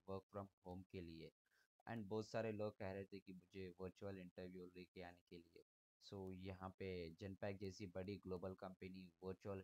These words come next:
इंटरव्यू से, वर्चुअल इंटरव्यू कंडक्ट किया जा रहा है, वो भी Zoom एप्लीकेशन के द्वारा। तो आपको कहाँ पे भी जाने की ज़रूरत नहीं रहेगी, आप, अ, Zoom application के द्वारा आप interview को attend कर सकते हो।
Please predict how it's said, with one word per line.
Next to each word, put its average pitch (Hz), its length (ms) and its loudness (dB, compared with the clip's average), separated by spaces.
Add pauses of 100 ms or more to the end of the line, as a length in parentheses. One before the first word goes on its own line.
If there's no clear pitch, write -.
इंटरव्यू 95 460 -2
से, - 180 -14 (360)
वर्चुअल 95 360 2
इंटरव्यू 95 420 0
कंडक्ट 90 460 0
किया 95 180 2
जा 90 180 2
रहा 87 180 4
है, 92 200 -4 (220)
वो 95 120 0
भी 92 180 -2
Zoom 98 280 2
एप्लीकेशन 90 580 -6
के 92 160 -4
द्वारा। 85 400 -4 (520)
तो 92 280 -2 (140)
आपको 101 280 0
कहाँ 101 240 0
पे 101 140 2
भी 104 120 2
जाने 98 300 2
की 101 120 -2
ज़रूरत 101 520 2
नहीं 101 160 2
रहेगी, 104 400 0 (140)
आप, 95 240 4
अ, 95 380 4 (540)
Zoom 113 180 4 (200)
application 107 580 0
के 104 140 0
द्वारा 95 340 6
आप 95 420 2
interview 98 400 0
को 101 120 0
attend 90 380 2
कर 90 140 0
सकते 92 360 -4
हो। 95 240 -2